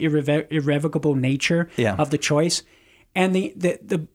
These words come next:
Speaker 1: the answer that is given is that the, the, the, that sub-, the, because the choice is already made, and in the bodily resurrection, the body is subsumed
Speaker 2: Into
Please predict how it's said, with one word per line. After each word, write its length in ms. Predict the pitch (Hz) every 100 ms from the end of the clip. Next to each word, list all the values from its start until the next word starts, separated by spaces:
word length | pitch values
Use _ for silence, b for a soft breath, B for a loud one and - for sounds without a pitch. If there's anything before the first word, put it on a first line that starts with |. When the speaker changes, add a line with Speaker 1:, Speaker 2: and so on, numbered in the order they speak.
| -
Speaker 1:
the 140 | 190 -
answer 460 | 247 294 - 214
that 240 | 180 170 165
is 160 | 135
given 500 | 131 180 202 170 151
is 300 | 151 151 143
that 400 | - 147 143 - b b b b b
the, 680 | 143 151 185 180 175 170 - _ _ _ -
the, 360 | 151 160 - -
the, 360 | 185 175 165 - _ _ _ _ _ _ _ - -
that 320 | 165 165 - _ -
sub-, 540 | - - 240 - 156 160
the, 100 | 190
because 600 | 180 - - 269 277 277
the 100 | 269
choice 460 | - 202 214 -
is 200 | - 175 -
already 460 | 180 185 196 165 147
made, 720 | 139 165 165 127 123 202 220 _ _ _ b b b
and 200 | 170 - 208
in 220 | 240 285
the 80 | 202
bodily 440 | 196 190 190 175
resurrection, 800 | 160 156 156 147 196 196 190 165
the 80 | 147
body 480 | 123 165 180 185 165
is 120 | -
subsumed 1000 | - 143 - - - 269 226 165 165 160 b b b b b b b
Speaker 2:
Into 180 | 123